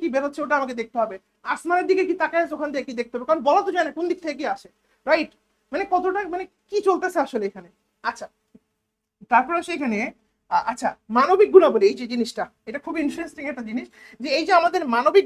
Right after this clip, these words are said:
গুণাবলী নামে যে আমাদের একটা, মানে, এবার, এবছর যে করা হইলো, এই প্রশ্নগুলোর আসলে উদ্দেশ্যটা কি? হ্যাঁ, এই যে মানবিক গুণাবলী নামে যে আমাদের, আ, কিছু কিছু জিনিসপাতি প্রশ্নে অ্যাড করা হইলো, যে দুজন ঝগড়া করতেছে, তোমার কাজ কি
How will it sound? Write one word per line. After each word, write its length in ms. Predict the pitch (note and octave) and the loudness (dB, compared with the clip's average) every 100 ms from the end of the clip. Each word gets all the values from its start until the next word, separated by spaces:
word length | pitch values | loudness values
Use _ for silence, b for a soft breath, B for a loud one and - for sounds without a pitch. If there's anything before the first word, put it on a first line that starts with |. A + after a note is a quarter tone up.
| C4+ | 4
গুণাবলী 320 | E4 D4+ E4 C#4 | 0 0 -2 0
নামে 200 | A3+ G#3+ A3+ b b | 0 -2 -6 b b
যে 60 | A#3 B3 | 0 2
আমাদের 240 | C4+ D4+ C#4 | 2 0 -2
একটা, 200 | - C#4 A3+ F#3+ - | 2 6 6 4 -8
মানে, 140 | G#3+ A3 | -12 -6
এবার, 180 | C4 D4+ D4 | 2 2 2
এবছর 260 | D4+ D#4+ C#4+ | -8 -8 -12
যে 40 | F4 | 0
করা 140 | A#3 D4+ | 2 2
হইলো, 140 | D#4 A3+ | 0 -4
এই 40 | G#3+ | -6
প্রশ্নগুলোর 500 | D#4+ - F4+ G4+ G4+ | -12 -10 -4 0 0
আসলে 180 | G4 E4+ D4 | 0 -2 -4
উদ্দেশ্যটা 400 | A#3 G4 E4+ D4 | -2 -2 -2 -6
কি? 80 | - _ _ _ _ - | -8 _ _ _ _ -2
হ্যাঁ, 160 | G4 - _ _ B3+ | -2 -2 _ _ -2
এই 60 | D4+ | 0
যে 60 | D#4+ | 0
মানবিক 280 | C#4 D#4+ D4 | 0 0 0
গুণাবলী 320 | D#4 D4+ D4+ D#4+ | 2 2 2 0
নামে 120 | C#4+ C#4+ | -2 -4
যে 40 | C#4+ B3+ | -2 0
আমাদের, 240 | B3+ C#4+ C#4 b b G3 | 0 0 -4 b b 4
আ, 20 | G3+ G3 | 4 2
কিছু 160 | C#4+ D4 C#4 | -4 -4 -6
কিছু 140 | D4+ B3 | -6 -6
জিনিসপাতি 380 | C4+ - C4+ B3+ | -6 -4 -6 -2
প্রশ্নে 220 | B3 B3 B3 | -4 -4 -6
অ্যাড 120 | A3 - | -6 0
করা 120 | B3 | 2
হইলো, 160 | A#3+ A3+ G3+ | 2 2 -2
যে 60 | A3 | 0
দুজন 180 | D4 C#4 | 0 0
ঝগড়া 240 | C4+ C#4+ C#4 | -2 0 0
করতেছে, 280 | D4+ D#4+ D#4 C4+ | 0 -6 -4 -4
তোমার 160 | C4 B3+ | -6 -8
কাজ 100 | A#3+ | -14
কি 60 | _ | _